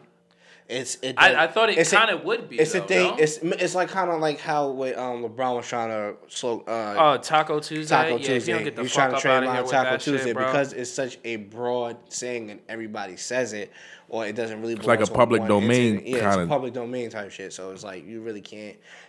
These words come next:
Speaker 1: Yes, you market it off of it 'cause that's your name, but
Speaker 3: But really, all you're doing, you have a red box on a piece of clothing, have Supreme in it. Like, anybody
Speaker 1: Yeah.
Speaker 3: can do that.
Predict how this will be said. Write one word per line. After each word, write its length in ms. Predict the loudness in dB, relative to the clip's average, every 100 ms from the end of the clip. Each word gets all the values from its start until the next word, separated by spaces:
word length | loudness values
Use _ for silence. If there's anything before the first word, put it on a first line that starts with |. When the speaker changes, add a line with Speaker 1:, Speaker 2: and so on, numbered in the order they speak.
| -6
Speaker 1:
Yes, 300 | -4 -4 -6
you 40 |
market 340 | -6 -6 -6 -8
it 60 |
off 220 | -8 -8
of 80 | -8
it 60 | -12
'cause 120 | -12
that's 180 | -12 -12
your 80 | -10
name, 320 | -10 -10 -14
but 280 | -16 -14 -14 -6
Speaker 3:
But 180 | -2 -2
really, 300 | 0 4 4
all 100 | 4
you're 140 | 2
doing, 200 | 2 0
you 100 | 0
have 140 | 0 0
a 80 |
red 360 | 0 2 2 2
box 320 | 2 2 -2
on 80 | -8
a 40 |
piece 160 | -6 -6
of 60 | -4
clothing, 300 | -2 -2 -2
have 180 | -8 -10
Supreme 440 | -10 -4 -2 0
in 120 | -2
it. 140 | -4 -6
Like, 160 | -6
anybody 360 | -2 -2 0 -2
Speaker 1:
Yeah. 60 | -4
Speaker 3:
can 100 | -2
do 160 | -2
that. 220 | -2 -6